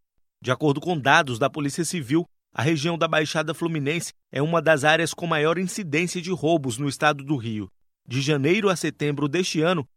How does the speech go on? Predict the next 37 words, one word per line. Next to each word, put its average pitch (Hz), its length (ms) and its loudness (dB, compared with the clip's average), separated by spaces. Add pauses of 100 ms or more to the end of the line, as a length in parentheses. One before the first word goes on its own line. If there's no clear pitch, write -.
(140)
dois 147 300 2
mil 165 260 0
e 214 60 -4
quatrocentos 170 640 -2
acusados 143 680 0
da 139 120 2
prática 147 460 2
deste 160 380 -4
crime 170 340 -4 (180)
tiveram 160 360 2
a 175 80 0
prisão 165 280 -4
pedida 156 600 0
por 151 180 -2
delegados 147 540 0
da 160 120 4
área. 120 380 2 (300)
Outros 151 420 2
quatrocentos 180 760 0 (200)
foram 202 220 2
presos 143 500 0
no 143 80 0
mesmo 147 320 -2
período. 117 520 -4 (580)
Ainda 131 220 0
segundo 147 480 0
a 131 40 2
Polícia 143 360 -4
Civil, 143 360 0 (240)
a 123 120 -6
maioria 151 360 2
dos 151 200 -4
roubos 160 400 2
praticados 135 640 -2
na 147 100 -2
Baixada 139 420 -2
Fluminense 156 600 -2